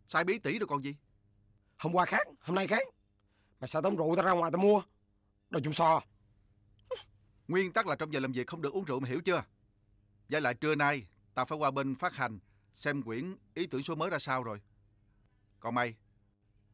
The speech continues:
Speaker 1: lo quán cà phê ý tưởng tới đâu rồi? Xem ru vậy?
Speaker 2: <laughs> Tao đã tìm ra được địa điểm. Có một cái quán muốn sang, giá cả chấp nhận được.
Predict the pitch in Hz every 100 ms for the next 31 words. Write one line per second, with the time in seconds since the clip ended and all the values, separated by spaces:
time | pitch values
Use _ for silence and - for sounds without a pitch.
0 | _ 127 139 180 143 147 151 131 165 143
1 | 135 117 113 - _ _ _ _ - 151
2 | 151 147 123 143 _ _ _ _ _ _
3 | _ _ - - 127 135 - _ _ -
4 | - _ _ _ _ _ _ _ - -
5 | 127 135 127 120 120 117 127 117 127 175
6 | _ _ _ _ _ 147 156 110 156 151
7 | 165 170 - 131 127 - _ _ _ _
8 | - 147 170 170 170 311 123 117 113